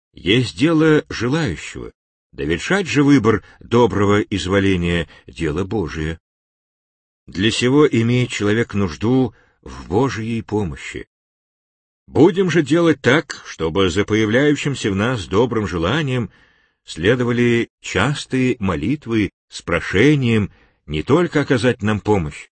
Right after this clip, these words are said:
но и показать, благоугодно ли желание сие воле Божией или нет. Ибо не всякое доброе желание входит в сердце от Бога,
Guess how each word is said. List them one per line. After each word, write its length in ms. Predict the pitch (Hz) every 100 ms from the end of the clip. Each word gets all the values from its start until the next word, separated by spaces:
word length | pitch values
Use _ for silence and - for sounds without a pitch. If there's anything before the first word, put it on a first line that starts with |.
| _
но 140 | - 76
и 60 |
показать, 680 | 85 95 101 98 131 127 - _ _
благоугодно 800 | - 71 80 107 117 175 156 143
ли 320 | 147 143 135 -
желание 560 | 98 127 131 120 113
сие 480 | 104 95 98 110 104 - - _
воле 460 | 67 104 117 101
Божией 680 | 76 101 92 92 90 92 82 _
или 200 | - 113
нет. 360 | 87 73 64 - _ _ _
Ибо 520 | 110 107 117 113 104 -
не 220 | 85 95
всякое 600 | 95 - 104 156 - 123
доброе 420 | 98 90 110 95 90
желание 680 | 85 80 101 113 101 98 - _
входит 540 | _ - 113 107 104 -
в 80 | -
сердце 520 | - 98 98 - 92
от 80 | 80
Бога, 480 | 95 123 92 90